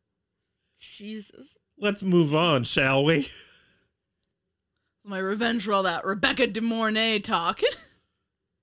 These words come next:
Speaker 1: Oh, man. Um, well, the whole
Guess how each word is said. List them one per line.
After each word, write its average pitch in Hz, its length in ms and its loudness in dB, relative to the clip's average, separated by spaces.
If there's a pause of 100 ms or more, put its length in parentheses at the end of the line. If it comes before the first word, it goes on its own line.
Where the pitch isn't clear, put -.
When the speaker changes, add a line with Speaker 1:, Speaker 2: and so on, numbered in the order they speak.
(3250)
Speaker 1:
Oh, 262 200 -4
man. 185 480 -8
Um, 220 400 0 (200)
well, 262 240 4
the 247 120 0
whole 330 240 -2